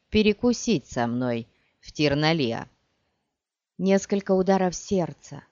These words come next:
голод и дикое желание боролись в Цири со злостью,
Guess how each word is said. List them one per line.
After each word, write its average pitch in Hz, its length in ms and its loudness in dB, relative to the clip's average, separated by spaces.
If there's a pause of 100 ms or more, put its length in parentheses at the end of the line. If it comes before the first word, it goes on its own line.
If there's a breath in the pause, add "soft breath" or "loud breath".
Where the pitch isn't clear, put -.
(200)
голод 170 560 2 (380)
и 208 100 0
дикое 185 500 -2
желание 165 680 -2 (500 soft breath)
боролись 285 540 4
в - 100 -18
Цири 269 500 0 (240)
со 160 240 -6
злостью, 151 680 -2